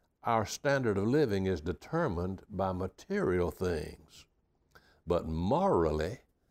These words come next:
our standard of living is determined by the quality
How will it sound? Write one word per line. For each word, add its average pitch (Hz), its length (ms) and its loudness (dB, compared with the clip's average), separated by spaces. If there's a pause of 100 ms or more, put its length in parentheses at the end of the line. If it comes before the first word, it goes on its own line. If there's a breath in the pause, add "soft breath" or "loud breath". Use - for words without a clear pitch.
(340)
our 104 160 4
standard 92 460 2
of 82 120 0
living 90 400 2
is 92 80 -2
determined 92 580 -2
by 90 160 0
the 85 140 -4
quality 120 880 -2